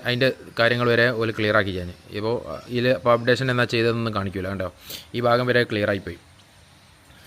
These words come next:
ഏ, അപ്പോൾ നമ്മളിത് ജൂലൈ ഒമ്പതാം തീയതി, ഏ, പിന്നെ അപ്ഡേഷൻ ചെയ്ത് അന്ന് രാ-, അന്ന് വൈകുന്നേരം മുതൽ വിളിക്കാൻ തുടങ്ങിയത്. അവസാനം ഇപ്പോൾ ഇന്ന് നോക്കിയപ്പോൾ ഞാനിപ്പോൾ എന്താ ജൂലൈ, ഇന്ന് പതിനാറാം തീയതി, ജൂലൈ പതിനാറിന് ഇപ്പം എനിക്കൊരു കസ്റ്റമർ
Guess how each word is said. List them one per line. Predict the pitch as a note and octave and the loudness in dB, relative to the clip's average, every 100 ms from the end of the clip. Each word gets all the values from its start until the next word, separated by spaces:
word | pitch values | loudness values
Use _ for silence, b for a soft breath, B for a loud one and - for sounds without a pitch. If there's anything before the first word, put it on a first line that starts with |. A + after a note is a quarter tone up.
| G#2+ | -8
ഏ, | A2 B2 B B B B - | -8 -10 B B B B -8
അപ്പോൾ | A2 | -4
നമ്മളിത് | A2 C3+ D#3 F3 - - - C#3+ | 0 4 4 4 -8 -20 -16 0
ജൂലൈ | C3+ C#3 C#3+ | 4 4 6
ഒമ്പതാം | C#3 C#3 | 6 4
തീയതി, | C#3 C#3 C3 | 4 2 2
ഏ, | B2 | 4
പിന്നെ | B2 B2 B2 | 4 6 6
അപ്ഡേഷൻ | A#2 A#2+ B2+ | 6 4 4
ചെയ്ത് | B2 A#2+ A2+ | 4 4 2
അന്ന് | A2+ B2+ | 2 4
രാ-, | A2+ | 4
അന്ന് | A#2 C#3 C#3+ | 4 4 6
വൈകുന്നേരം | C3 C3+ C3+ | 6 4 4
മുതൽ | C3 A#2 | 4 2
വിളിക്കാൻ | G#2+ A2 | 0 -2
തുടങ്ങിയത്. | G#2 G2 F2+ G2 | -2 -4 -6 -4
അവസാനം | G#2+ A#2+ | 0 0
ഇപ്പോൾ | B2+ B2+ | 0 2
ഇന്ന് | D3 | 0
നോക്കിയപ്പോൾ | B2+ - C3+ D3 - B B B B | 0 -2 0 0 -2 B B B B
ഞാനിപ്പോൾ | A#2+ B2 | 0 2
എന്താ | C3 B2 | 4 4
ജൂലൈ, | A#2+ A#2+ B2+ C#3 B2 | 6 6 6 4 0
ഇന്ന് | B2 A#2 | 0 2
പതിനാറാം | A2+ A#2 A#2 A2 | 4 6 6 4
തീയതി, | G#2 | 0
ജൂലൈ | G#2+ A2+ A2+ | 2 2 2
പതിനാറിന് | A2+ A#2+ B2+ | 2 2 2
ഇപ്പം | A#2+ | -2
എനിക്കൊരു | A2+ A#2 A2+ | 0 0 2
കസ്റ്റമർ | G#2+ A#2 | 0 -2